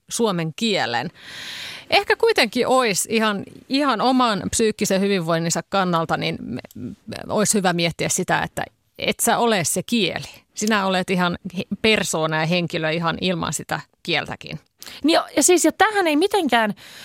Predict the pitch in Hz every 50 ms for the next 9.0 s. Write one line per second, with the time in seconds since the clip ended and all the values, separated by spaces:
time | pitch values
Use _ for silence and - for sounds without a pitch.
0 | - - _ _ _ _ _ - 196 - - - 339 392 427 370 294 277 269 -
1 | 254 - 240 247 254 302 330 - 277 233 208 220 202 208 196 - - - - 220
2 | 240 220 185 214 208 - 214 208 220 208 - 285 269 - 247 214 214 220 - 254
3 | - - 403 381 294 220 - 165 127 117 - - 180 - 220 208 - - 233 -
4 | 254 247 - - 254 - - 277 262 233 190 220 208 214 214 208 196 - 220 202
5 | 214 214 202 - 202 - 202 196 190 - 208 196 196 208 208 196 196 185 - -
6 | 190 175 165 156 - - - 208 202 190 175 185 180 170 - - - 233 220 196
7 | 208 - 226 190 185 - 190 196 165 165 151 - - - - - - - - 190
8 | 202 - 240 220 190 240 240 220 - _ _ - - - - - - 285 330